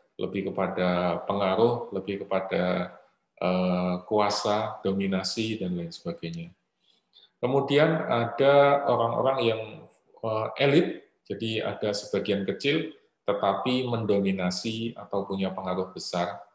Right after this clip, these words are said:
Ada juga yang masuk dalam kategori populis. Jumlahnya banyak, populer, tetapi mungkin powernya tidak sekuat elit.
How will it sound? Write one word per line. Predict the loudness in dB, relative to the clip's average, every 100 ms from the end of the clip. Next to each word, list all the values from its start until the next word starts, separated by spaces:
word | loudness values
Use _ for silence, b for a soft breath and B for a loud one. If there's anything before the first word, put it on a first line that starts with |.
| _ _ _ -4
Ada | -2 0 2 2
juga | 2 2 2 2 0
yang | 0 0
masuk | -2 -2 -4 -2
dalam | 0 0 0
kategori | -4 -6 -2 0 0 -2
populis. | -4 -2 -4 -4 -6 -10 -16 _ _ _ _ _ _ _
Jumlahnya | -6 0 2 2 2
banyak, | 0 2 0 0 -4 -14 -10 0
populer, | 0 2 4 4 2 -2
tetapi | -2 0 0 0 -2
mungkin | 0 -2 -2 -6 0
powernya | 2 4 2 0 -6 -8
tidak | -10 -4 0 0
sekuat | -2 -6 0 0 0 -4
elit. | -2 -2 -4